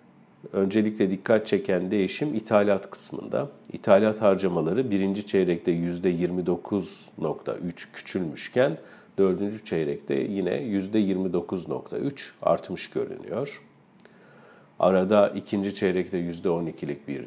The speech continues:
düşüş ve üçüncü çeyrekte yüzde yedi nokta dokuzluk artış vardı. Yani kur şoku etkisinin çekilmesiyle birlikte ithalatta artış eğiliminin çoğaldığını söyleyebiliriz.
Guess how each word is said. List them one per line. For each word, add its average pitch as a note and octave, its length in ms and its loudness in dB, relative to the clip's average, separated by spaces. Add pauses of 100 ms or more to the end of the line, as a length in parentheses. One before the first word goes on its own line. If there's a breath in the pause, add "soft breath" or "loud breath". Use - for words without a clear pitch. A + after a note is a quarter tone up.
(140)
düşüş - 520 -4
ve G#2+ 420 2
üçüncü F#2 360 -6
çeyrekte D#2+ 440 -2
yüzde F#2 300 0
yedi F2+ 320 0
nokta D2+ 500 -4
dokuzluk E2 500 -6
artış - 480 -2
vardı. - 440 -6 (680 loud breath)
Yani D#2 240 -2
kur G#2 220 -4
şoku - 320 -4
etkisinin E2 440 -6
çekilmesiyle E2+ 840 -6
birlikte - 540 -4
ithalatta E2+ 800 -4 (360 loud breath)
artış - 400 -4
eğiliminin G2+ 640 -4 (380 loud breath)
çoğaldığını E2+ 500 2
söyleyebiliriz. G#2 1000 0